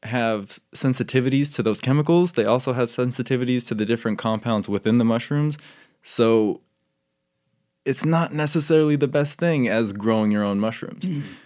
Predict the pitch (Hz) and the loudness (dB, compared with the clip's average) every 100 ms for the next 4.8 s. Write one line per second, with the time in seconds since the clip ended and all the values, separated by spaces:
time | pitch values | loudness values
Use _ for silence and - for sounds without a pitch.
0 | _ - 123 117 123 165 147 131 127 123 | _ -4 2 4 4 2 2 4 6 6
1 | 120 123 135 131 120 - 101 - 110 107 | 4 2 2 2 2 0 -4 -2 0 0
2 | 104 98 - - _ _ _ _ - 117 | 0 -2 -10 -20 _ _ _ _ 0 0
3 | 113 175 143 92 - - 104 95 - - | 2 2 2 0 -2 -6 -6 -6 -6 0
4 | 113 110 110 113 113 117 113 110 | 2 4 4 6 8 6 2 -4